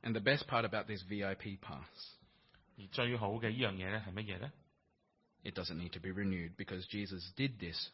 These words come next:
Speaker 1: once for all.
Speaker 2: 呢一個嘅V I P嘅呢個籌，我哋係攞一次就得啦，係神佢一次嘅委身，一次嘅獻上，就已經為我哋做到啦。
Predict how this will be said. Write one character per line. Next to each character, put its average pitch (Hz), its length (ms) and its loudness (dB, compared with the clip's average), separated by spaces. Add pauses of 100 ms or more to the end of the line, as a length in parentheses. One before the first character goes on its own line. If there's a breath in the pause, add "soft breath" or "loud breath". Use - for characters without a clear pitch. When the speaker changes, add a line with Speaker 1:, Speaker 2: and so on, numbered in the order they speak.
(180)
Speaker 1:
once 87 400 -4 (340)
for 98 140 2
all. 71 220 -12 (340 soft breath)
Speaker 2:
呢 139 80 0
一 135 160 10
個 120 140 4
嘅 104 340 6
V 120 140 2
I 123 160 10
P 123 200 2
嘅 104 40 6
呢 113 100 2
個 110 100 2
籌， 95 200 4
我 101 200 4
哋 95 120 2
係 92 120 0 (240)
攞 110 160 0
一 117 40 -4
次 104 140 -2
就 90 100 -6
得 104 120 -4
啦， 95 140 -6 (360 soft breath)
係 107 120 -2
神 90 180 -4 (380)
佢 98 80 -2
一 120 160 4
次 - 520 -6
嘅 90 300 -4 (240)
委 95 200 -4
身， 110 320 0
一 117 80 -4
次 - 180 -10
嘅 92 280 -8 (260 soft breath)
獻 92 140 -6
上， 85 280 -6
就 90 100 -8
已 87 60 -8
經 104 100 -4
為 90 100 -6
我 85 80 -8
哋 85 80 -10
做 - 180 -14
到 - 100 -14
啦。 - 140 -16